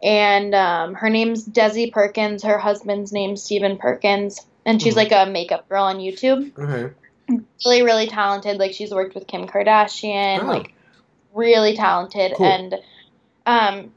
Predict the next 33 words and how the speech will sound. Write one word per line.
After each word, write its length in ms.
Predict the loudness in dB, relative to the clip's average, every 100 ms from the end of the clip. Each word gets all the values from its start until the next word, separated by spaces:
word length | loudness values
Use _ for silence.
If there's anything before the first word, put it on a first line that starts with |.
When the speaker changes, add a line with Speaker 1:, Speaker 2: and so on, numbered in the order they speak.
| _ _
Speaker 1:
they 120 | -2 0
were 140 | 0
posting 380 | 0 0 0 -4
these, 160 | -4 -4
like, 160 | -6
two 200 | -4 -2
weeks 220 | -2 -4
ago, 220 | -2 -2 0
calling 280 | -2 -2 -2
it 160 | -6
the 60 | -8
fertility 640 | -6 -6 -2 0 0 0
series, 520 | -2 2 4 4 2
and, 140 | -2 -4
like, 180 | -6 -2
everyone 400 | 0 2 2 2
was 120 | 0
commenting, 580 | 0 -2 0 -2 -4 -4
"I 100 | -4
hope 320 | 0 0 0
this 160 | 0 0
ends 220 | 0 0 2
in 60 |
a 80 | 0
pregnancy 500 | 2 2 2 -2 -2
announcement, 580 | 0 2 0 -2 -2 0
like, 180 | -2 -4
praying 340 | -2 0 0
for 80 | 0
you, 220 | 0 2 2
yada, 260 | 4 4
yada, 200 | 2 0
yada." 320 | 0 2 0